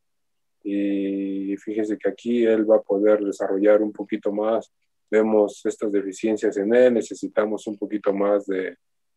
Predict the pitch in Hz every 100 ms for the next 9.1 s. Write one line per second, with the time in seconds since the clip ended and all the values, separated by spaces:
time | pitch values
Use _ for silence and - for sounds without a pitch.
0 | _ - 104 123 127 - 117 101 92 -
1 | 127 120 117 113 110 - _ _ _ _
2 | - 104 107 117 - 113 104 107 117 110
3 | 104 110 110 101 110 107 113 107 110 -
4 | 92 92 - _ _ _ _ _ _ _
5 | - 104 110 110 120 117 113 - 107 101
6 | 98 - 113 110 101 101 98 98 107 107
7 | 104 107 107 - 98 98 95 92 _ _
8 | _ _ - 107 - 104 101 104 98 101